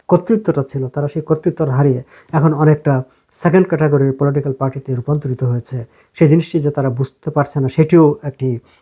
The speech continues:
আহ, দুঃখজনক ব্যাপার। যাই হোক, বিএনপি যখন বলছে যে পুলিশে, প্রশাসনে, বিচার বিভাগে,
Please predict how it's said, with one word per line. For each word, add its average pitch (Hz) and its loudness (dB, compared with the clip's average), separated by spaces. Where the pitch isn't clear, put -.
আহ, 143 -8
দুঃখজনক 131 0
ব্যাপার। 127 -8
যাই 185 2
হোক, 214 2
বিএনপি 220 6
যখন 196 4
বলছে 170 2
যে 143 0
পুলিশে, 175 0
প্রশাসনে, 165 -4
বিচার 143 0
বিভাগে, 143 2